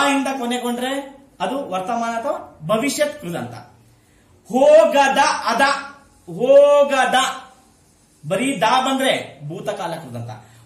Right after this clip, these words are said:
ವಾ ಬಂದ್ರೆ ವರ್ತಮಾನ ಅಥವಾ ಭವಿಷ್ಯತ್ ಕೃದಂತ, ಹೋಗದ ಅದ ಅಂತ ಬಂದ್ರೆ ನಿಷೇಧ, ಕೆಲಸ ಆಗಿಲ್ಲ ಅಂತ, ಅದು ನಿಷೇಧ ಕೃದಂತ.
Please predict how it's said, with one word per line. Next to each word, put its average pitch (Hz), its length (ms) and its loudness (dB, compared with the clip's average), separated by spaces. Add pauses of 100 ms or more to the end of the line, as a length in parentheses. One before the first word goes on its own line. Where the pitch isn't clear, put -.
ವಾ 247 220 2
ಬಂದ್ರೆ 269 680 -2 (100)
ವರ್ತಮಾನ 247 480 -2
ಅಥವಾ 262 440 -6
ಭವಿಷ್ಯತ್ 240 340 -6
ಕೃದಂತ, 151 300 -10 (420)
ಹೋಗದ 240 560 2 (420)
ಅದ - 180 -2
ಅಂತ 285 320 -2
ಬಂದ್ರೆ 160 500 -6
ನಿಷೇಧ, 170 380 -6 (160)
ಕೆಲಸ 180 220 -8
ಆಗಿಲ್ಲ 147 380 -8
ಅಂತ, 117 180 -14
ಅದು - 300 -20 (220)
ನಿಷೇಧ 269 420 -2
ಕೃದಂತ. 135 280 -12